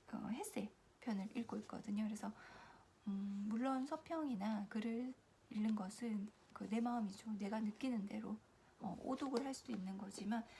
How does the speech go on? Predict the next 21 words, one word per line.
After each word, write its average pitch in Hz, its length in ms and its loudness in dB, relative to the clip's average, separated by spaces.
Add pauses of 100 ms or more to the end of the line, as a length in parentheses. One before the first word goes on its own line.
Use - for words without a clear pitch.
(140)
그래도 180 480 -6 (120)
내가 220 260 0
아끼는 196 420 -2
책을 196 400 -6
좀 185 300 -6
더 226 200 0
정확하고 208 760 -4 (380)
이렇게 208 340 -4
잘 185 240 -2
알고 214 320 2
싶어서 262 540 -4 (360)
산 220 240 -6
책입니다. 214 640 -2 (1000)
그리고 277 440 0
또 277 140 2
하나는, 220 460 4 (260)
아, - 60 -4 (960)
디테일로 226 540 0
보는 247 400 2
서양 226 340 0
미술사예요. 214 680 -4